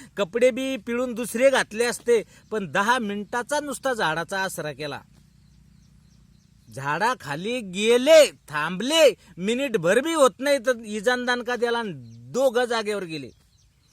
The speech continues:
तर त्याच्यासाठी ना, शक्यतोवर भो, इजा, अ, चमकायला लागल्या, आभाळ गरजायला लागलं, कानठळ्या बसवायला लागलं की पहिलं काम करायचंय, हातातलं काम सोडून द्यायचंय, चालू आऊत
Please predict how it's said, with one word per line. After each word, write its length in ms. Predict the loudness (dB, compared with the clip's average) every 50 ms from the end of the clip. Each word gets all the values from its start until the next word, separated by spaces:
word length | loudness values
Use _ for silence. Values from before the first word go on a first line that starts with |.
| _ _ _ _ _ _ _ _ _ _ _ _ _ _ _ _ _ _ _ _ _ _ _ _ _ _ _
तर 60 | -10 -10 -8 -8
त्याच्यासाठी 600 | -8 -2 0 0 0 2 0 -2 -2 -2 -2 -2
ना, 180 | -2 -4 -4 -6 -8 _ _ _ _ _ -12 -4
शक्यतोवर 600 | -4 -4 -4 0 0 0 0 2 4 6 6 6
भो, 240 | 6 6 6 6 6
इजा, 680 | 4 2 -2 -6 -6 -2 0 2 4 4 6 4 4 2 0 -6 -16 -16 _
अ, 380 | -2 0 2 4 4 2 2 0 -4 -4
चमकायला 540 | -2 0 0 0 0 -2 0 0 2 2 2
लागल्या, 300 | 0 0 0 0 0 2
आभाळ 440 | 2 2 2 2 2 2 2 2 2
गरजायला 520 | 0 -2 -2 0 0 0 2 2 2 2
लागलं, 420 | 4 2 2 2 2 2 2 0 -2 -4 _ _
कानठळ्या 540 | 0 0 0 0 0 -2 -2 0 2 2 2
बसवायला 500 | 0 0 -2 -2 -4 -4 -4 -2 -2 -2
लागलं 200 | -2 -4 -4 -6
की 100 | -6 -8 -8 -8
पहिलं 240 | -6 -6 -6 -6 -6
काम 240 | -8 -8 -10 -10 -10
करायचंय, 400 | -10 -10 -10 -10 -10 -12 -14 -14 -16 _ _ _ _ _ _ _ _ _ _ _ _ _ _ _ _
हातातलं 340 | -14 -10 -8 -8 -6 -6 -6
काम 220 | -4 -4 -4 -4 -4
सोडून 340 | -6 -8 -8 -8 -8 -6
द्यायचंय, 400 | -4 -4 -4 -4 -4 -6 -8 -8 -10 -14 _ _ _ _ _ _ _ _ _ _ _ -2
चालू 340 | 0 0 2 2 2 2
आऊत 300 | 2 4 4 2 2 0